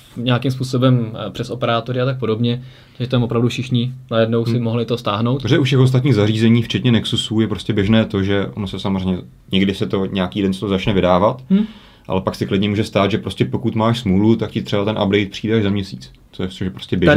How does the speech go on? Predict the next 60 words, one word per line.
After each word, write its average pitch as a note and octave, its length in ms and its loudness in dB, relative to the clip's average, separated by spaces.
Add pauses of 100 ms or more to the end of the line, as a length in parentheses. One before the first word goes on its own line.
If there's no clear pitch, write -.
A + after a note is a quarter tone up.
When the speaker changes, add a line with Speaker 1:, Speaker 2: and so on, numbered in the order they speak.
(180)
Speaker 1:
Tady, - 120 -8
tady E3 240 4
to E3+ 100 2
Speaker 2:
Lidi, - 120 4
Speaker 1:
bylo - 120 6
Speaker 2:
lidi A#2+ 80 4
se A#2 180 4
Speaker 1:
rozšířeno E3 80 4
ten B2 80 4
Speaker 2:
teďka C#3+ 180 2
Speaker 1:
den. A2+ 80 4
Speaker 2:
jako A#2 160 0
hodně G#2+ 260 2
zlobí, F#2 320 0
že G#2 120 2
"Ježiš, G2 240 0
mám G2 220 0
Nexus E2+ 360 -4
čtyři F#2+ 320 -4
sedm F2+ 600 -2
něco G#2 400 -2 (340)
a F#2 80 -6
pořád F#2 240 2
nemám F#2+ 260 2
update." F2+ 260 2 (100)
To F2+ 60 -4
prostě F#2 280 -6
se F#2 80 -10
tak F#2 160 -4
bylo G2 160 0
před F#2 180 -6
rokem, F#2 260 2
před F#2 120 -2
dvěma F#2 220 0
i F#2 40 -4
před F#2 160 -6
třema, F2 240 -6
to F2 100 -8
tak F2 140 -6
prostě - 220 -4
Speaker 1:
Je - 60 6
to, - 80 4
Speaker 2:
bohužel F#2+ 240 4
je, F2+ 120 2
no. F2 100 -4
Speaker 1:
no D3+ 80 2
je C#3 40 2
to C3+ 80 4
právě E3+ 240 4
paradoxní, D3 680 2
že D3+ 300 4
my D3 140 2
jsme D3 120 2
vydávali D3 440 4
video C3+ 340 6
s C3 60 -8
Androidem C3+ 380 4
pět C3 180 2
nula C3+ 180 4
na C#3 300 4